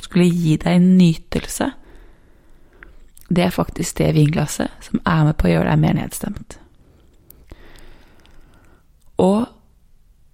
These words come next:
for en person som, jeg likte rødvin veldig godt før. Jeg synes nok er godt nå, men jeg får så vondt i hodet av det at jeg velger å ikke gjøre det.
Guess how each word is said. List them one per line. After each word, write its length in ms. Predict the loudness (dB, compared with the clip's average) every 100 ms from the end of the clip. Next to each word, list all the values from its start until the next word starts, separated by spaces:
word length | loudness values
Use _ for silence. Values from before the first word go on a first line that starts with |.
| -8
for 160 | -2 0
en 100 | 0
person 460 | 0 2 2 2 -2
som, 440 | -4 0 2 0 -4 -14 -20 -20 _ _ -4
jeg 160 | 0 0
likte 540 | -2 -4 -8 -2 0
rødvin 320 | 2 2 2 2
veldig 160 | 2
godt 180 | 0 -2 -4
før. 160 | -4 -8 -20 -20 -20 -20 -20 -20 _ _ -20 -12 -2
Jeg 160 | -2 0
synes 240 | -2 0
nok 160 | -2 0
er 240 | -2 -2 -2
godt 300 | -4 -4 0
nå, 80 | 2 4
men 100 | 4
jeg 160 | 4 2
får 320 | 0 0 2
så 80 | 2
vondt 280 | 2 0 0
i 40 |
hodet 320 | 2 2 2 2
av 80 |
det 80 | 0 0 -4
at 120 | -2
jeg 100 | 0
velger 260 | 0 0 -2
å 60 |
ikke 180 | -2 -2
gjøre 140 | 0
det. 80 | 0